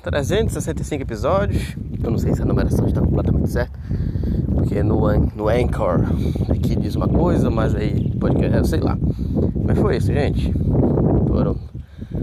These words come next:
trezentos e sessenta e cinco dias, trezentos e sessenta e cinco episódios, talvez um pouquinho mais até. Mas quero agradecer a todo mundo que assistiu, que assistiu não, que ouviu, que acompanhou o Clube esse ano. Valeu aí pra nós.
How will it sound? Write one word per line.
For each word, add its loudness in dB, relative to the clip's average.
trezentos 0
e 0
sessenta -4
e -2
cinco 0
dias, 0
trezentos -4
e -4
sessenta -8
e -12
cinco -6
episódios, 0
talvez 0
um 2
pouquinho 0
mais -2
até. 0
Mas -4
quero 0
agradecer -2
a -6
todo -6
mundo 0
que -2
assistiu, -4
que -16
assistiu -6
não, 0
que -8
ouviu, 0
que -14
acompanhou -4
o 0
Clube 0
esse -4
ano. 2
Valeu 2
aí 0
pra -2
nós. 0